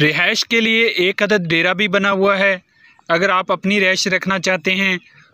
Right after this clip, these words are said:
मुज़ारों को बिठाना चाहते हैं, तो ये सहूलत भी मौजूद है। ये मट्टी वाला रकबा है, आप इसमें हर तरह की फसल काश्त कर सकते हैं।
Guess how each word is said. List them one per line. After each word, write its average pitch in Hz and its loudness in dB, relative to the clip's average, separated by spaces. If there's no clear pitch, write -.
मुज़ारों 165 0
को 208 0
बिठाना 185 0
चाहते 180 -2
हैं, 180 -2
तो 190 6
ये 208 2
सहूलत 180 2
भी 180 -2
मौजूद 165 2
है। 104 -2
ये 190 2
मट्टी 180 -2
वाला 220 2
रकबा 175 -4
है, 190 0
आप 175 2
इसमें 196 0
हर 190 0
तरह 196 0
की 202 -4
फसल 190 -2
काश्त 170 -2
कर 185 -2
सकते 196 -2
हैं। 190 -2